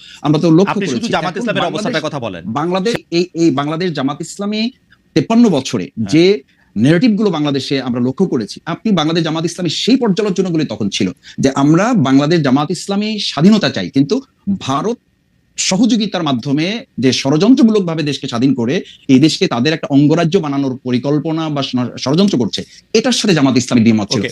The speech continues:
Speaker 2: আপনার পরিষ্কার অবস্থানটা হচ্ছে উনিশশো একাত্তর সালে শেখ মুজিবুর রহমান স্বাধীনতা চায় নাই, কিন্তু জামাত, ভারত সাহায্য করবে না এরকম একটা অবস্থায় স্বাধীনতা, তাই তো?
Speaker 1: ভারতের ষড়যন্ত্রমূলক ওই সহযোগিতাকে সাথে নিয়ে আমরা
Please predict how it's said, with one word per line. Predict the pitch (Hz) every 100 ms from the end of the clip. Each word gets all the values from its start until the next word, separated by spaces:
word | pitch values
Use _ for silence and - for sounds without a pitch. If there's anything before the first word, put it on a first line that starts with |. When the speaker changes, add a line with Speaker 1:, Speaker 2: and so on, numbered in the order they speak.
| -
Speaker 2:
আপনার | 120 - 160
পরিষ্কার | 165 147 - 156
অবস্থানটা | 135 156
হচ্ছে | 175 160
উনিশশো | 147 160
একাত্তর | 143 147
সালে | - 156
শেখ | 156 147
মুজিবুর | 151 156
রহমান | 156
স্বাধীনতা | 165 143 160 175
চায় | 170 156
নাই, | 190 262 - -
কিন্তু | 180 170 180 160 -
জামাত, | 156 151 - _ -
ভারত | 101 139 190 233 _ -
সাহায্য | 170 175 190
করবে | 185 170
না | 175
এরকম | 165
একটা | 160 -
অবস্থায় | 131 127
স্বাধীনতা, | 120 107 98
তাই | 95 143
তো? | 113 - _ _ _ _ _ -
Speaker 1:
ভারতের | 110 135 196
ষড়যন্ত্রমূলক | - 147 131 175 190 233 226 214
ওই | 185
সহযোগিতাকে | 170 160 165 165 165 170 190
সাথে | - 123 131
নিয়ে | 117 131 185
আমরা | 226 127 117